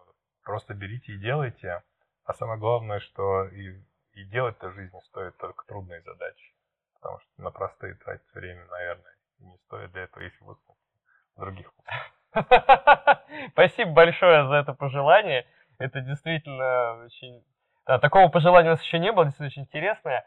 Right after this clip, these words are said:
Speaker 2: У нас в гостях сегодня был Сергей Юрьевич Наквасин, который поделился своим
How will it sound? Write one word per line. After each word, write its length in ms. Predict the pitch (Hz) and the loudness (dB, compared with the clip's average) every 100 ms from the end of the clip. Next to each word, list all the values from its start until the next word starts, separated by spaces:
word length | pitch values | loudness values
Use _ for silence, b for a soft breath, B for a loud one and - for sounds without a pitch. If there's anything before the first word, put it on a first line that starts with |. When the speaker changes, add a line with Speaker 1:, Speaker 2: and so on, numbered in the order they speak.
| - | -6
Speaker 2:
У 40 | |
нас 160 | 165 151 | -2 -2
в 40 | |
гостях 400 | 151 156 208 170 - | -2 -2 0 0 -2
сегодня 360 | 160 165 143 143 | -4 -4 -4 -6
был 440 | 160 143 107 98 _ - | -4 -4 -6 -14 _ -14
Сергей 380 | 147 156 160 | -12 -8 -6
Юрьевич 440 | 147 165 139 - _ - | -6 -8 -10 -14 _ -12
Наквасин, 640 | 127 - 170 220 - 135 | -10 -4 0 0 -2 -8
который 640 | 127 120 151 139 131 113 - _ _ _ _ _ _ _ _ _ | -6 -4 -2 0 -2 -4 -12 _ _ _ _ _ _ _ _ _
поделился 880 | - 127 156 180 165 - 123 104 98 _ | -6 -2 -2 2 0 0 0 0 -4 _
своим 360 | 120 123 117 | -6 -4 -4